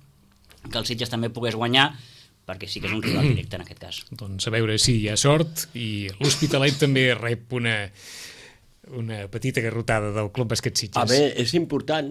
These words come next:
Speaker 3: no, Pitu? Perquè si no va im-, mal, mal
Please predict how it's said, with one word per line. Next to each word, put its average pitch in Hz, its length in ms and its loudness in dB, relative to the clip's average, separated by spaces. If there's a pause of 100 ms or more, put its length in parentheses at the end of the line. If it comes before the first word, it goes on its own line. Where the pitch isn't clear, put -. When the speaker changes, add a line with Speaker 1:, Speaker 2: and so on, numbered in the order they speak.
(140)
Speaker 3:
no, 127 200 -2 (100)
Pitu? 127 240 -2
Perquè 110 260 -4
si 110 140 -2
no 131 180 4
va 131 220 2
im-, 113 800 0 (120)
mal, 113 580 2
mal 107 360 0